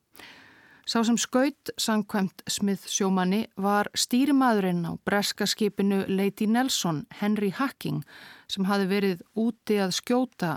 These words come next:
með þessum afleiðingum. Lady Nelson var skip sem þarna fylgdi investigator í kortlagningu á áströlsku strandlengjunni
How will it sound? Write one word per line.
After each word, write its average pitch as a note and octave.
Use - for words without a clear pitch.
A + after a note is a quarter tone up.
með G3
þessum F3+
afleiðingum. E3
Lady A3
Nelson C4+
var B3+
skip B3+
sem A3+
þarna A3+
fylgdi C4
investigator A3+
í E3
kortlagningu G#3
á F3+
áströlsku F#3
strandlengjunni A3